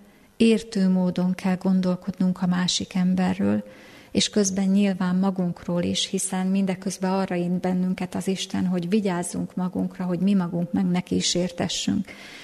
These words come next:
És csak is az isteni háttérrel merjünk belevágni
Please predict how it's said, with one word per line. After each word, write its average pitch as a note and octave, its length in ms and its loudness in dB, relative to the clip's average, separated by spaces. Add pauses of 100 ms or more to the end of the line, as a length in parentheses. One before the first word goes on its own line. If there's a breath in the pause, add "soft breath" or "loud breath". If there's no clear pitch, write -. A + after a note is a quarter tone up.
(140 loud breath)
És - 140 2
csak A#3+ 220 2
is A3+ 160 0
az F#3+ 100 0
isteni F#3 420 0
háttérrel F3+ 880 -2 (260 loud breath)
merjünk F#3 500 4
belevágni F3+ 760 2